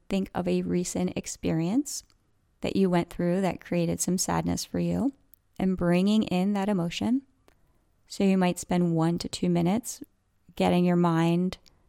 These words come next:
wrapped around the situation and what was there and happening, feeling that emotion rise in your body, how your physical body begins to feel different, your breath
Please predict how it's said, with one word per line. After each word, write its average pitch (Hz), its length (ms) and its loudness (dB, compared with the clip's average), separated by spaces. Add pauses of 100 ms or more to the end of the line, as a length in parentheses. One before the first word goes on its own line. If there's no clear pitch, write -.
(480)
wrapped 175 380 0
around 170 360 2
the 170 80 0
situation 175 840 0
and 170 220 0
what 170 140 0
was 175 160 -2
there 165 360 2
and 165 120 -2
happening, 170 680 0 (1000)
feeling 190 640 4
that 190 160 2
emotion 180 640 2
rise 170 480 0
in 180 180 2
your 190 140 2
body, 170 480 -2 (1600)
how 185 260 4
your 180 160 2
physical 185 400 0
body 180 260 4
begins 175 460 0
to 175 400 -2 (360)
feel 185 360 2
different, 175 520 0 (800)
your 220 140 2
breath 175 300 2